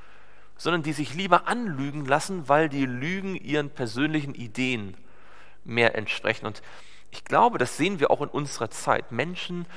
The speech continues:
sind bereit, alles Mögliche zu glauben. Hauptsache, es entspricht ihrer eigenen Meinung. Ja? Wenn es ihrer eigenen Meinung entspricht, dann sind sie bereit, alles zu glauben, auch wenn es die größte Lüge ist. Und, äh, das, äh, da zeigt die Bibel, das ist einer der Hauptgründe,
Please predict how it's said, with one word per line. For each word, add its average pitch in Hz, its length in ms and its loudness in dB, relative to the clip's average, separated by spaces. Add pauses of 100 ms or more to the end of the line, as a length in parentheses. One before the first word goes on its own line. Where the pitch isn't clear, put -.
(260)
sind 143 220 -4
bereit, 147 380 4
alles 180 360 0
Mögliche 156 560 -2
zu - 220 -10
glauben. 131 640 4
Hauptsache, - 540 0
es - 120 -4
entspricht - 640 -4
ihrer 123 200 -2
eigenen 110 280 2
Meinung. 98 240 0 (1400)
Ja? 123 120 -4 (380)
Wenn 131 80 8
es 139 80 2
ihrer 143 160 8
eigenen - 260 6
Meinung 220 300 10
entspricht, 185 460 0
dann 160 80 -2
sind 165 100 -2
sie 151 80 -8
bereit, 175 260 4
alles 269 320 2
zu 156 120 -4
glauben, 135 260 6
auch - 160 6
wenn - 80 4
es - 80 -8
die 160 80 2
größte 147 320 4
Lüge 135 260 4
ist. - 300 2 (560)
Und, 135 480 8
äh, 131 140 10
das, - 460 4
äh, - 320 -12 (680)
da 143 220 8
zeigt - 400 6
die 170 60 -2
Bibel, 165 200 6
das - 80 2
ist 135 140 0
einer 139 140 4
der 131 240 4
Hauptgründe, 156 600 4